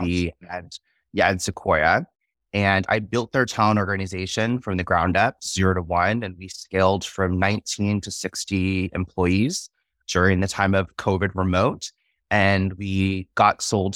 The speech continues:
Speaker 1: to Snowflake for eight hundred million dollars last March. And
Speaker 2: Wow.
Speaker 1: that, yes. And that gave me the confidence to start Acacia. So.
Speaker 2: Amazing. I mean, eh, I'm always blown away when I hear you talk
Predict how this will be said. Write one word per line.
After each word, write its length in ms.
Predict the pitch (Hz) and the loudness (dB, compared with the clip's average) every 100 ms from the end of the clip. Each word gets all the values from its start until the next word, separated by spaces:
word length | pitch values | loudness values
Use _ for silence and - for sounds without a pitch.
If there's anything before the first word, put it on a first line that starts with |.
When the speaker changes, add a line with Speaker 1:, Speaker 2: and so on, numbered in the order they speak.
| - | -4
Speaker 1:
to 140 | - | -4
Snowflake 500 | - 98 92 90 80 | -2 -2 -4 -6 -10
for 140 | - - | -10 -6
eight 120 | 87 | -4
hundred 220 | 98 98 | -2 0
million 260 | 95 85 87 | 0 -2 0
dollars 480 | 82 78 78 73 - | 0 -2 -4 -6 -2
last 280 | 82 - - | -2 -2 -6
March. 420 | 78 - - - - _ _ | -4 -4 -6 -10 -12 _ _
And 340 | - 90 87 175 | -4 -2 0 2
Speaker 2:
Wow. 460 | - - 190 - - | 2 2 -2 -2 -4
Speaker 1:
that, 260 | 92 95 - _ _ _ _ | -4 -4 -6 _ _ _ _
yes. 640 | 98 107 101 160 110 117 - | -4 -4 0 0 0 -2 0
And 440 | 98 101 104 101 - - | 2 2 0 -4 -14 -2
that 200 | 110 - | -2 0
gave 160 | 117 | -2
me 80 | 117 | 0
the 80 | 120 | 0
confidence 560 | 117 113 110 120 120 - | 2 2 2 -2 -2 -6
to 100 | - | -12
start 360 | - - 101 107 107 _ | -4 0 0 0 -8 _
Acacia. 600 | 104 - 120 - - - _ _ _ _ | -4 -2 -2 -4 -6 -8 _ _ _ _
So. 340 | - 98 92 - _ _ | -2 0 0 -6 _ _
Speaker 2:
Amazing. 880 | 190 185 190 339 175 147 139 135 - | 2 4 4 4 4 2 2 0 -2
I 160 | 185 | 0
mean, 760 | 190 190 180 180 175 170 175 160 - _ _ _ _ _ _ _ _ _ | 2 2 4 2 2 -2 -4 -4 -8 _ _ _ _ _ _ _ _ _
eh, 200 | - - - _ _ | -10 -10 -12 _ _
I'm 180 | 175 180 | 0 2
always 380 | 175 190 185 180 | 4 2 0 0
blown 200 | 160 156 | 2 2
away 300 | 135 135 143 | 0 -2 -2
when 160 | 143 | -4
I 100 | 135 | -6
hear 160 | 135 131 | -8 -6
you 140 | 127 | -6
talk 260 | 127 120 123 | -4 -6 -6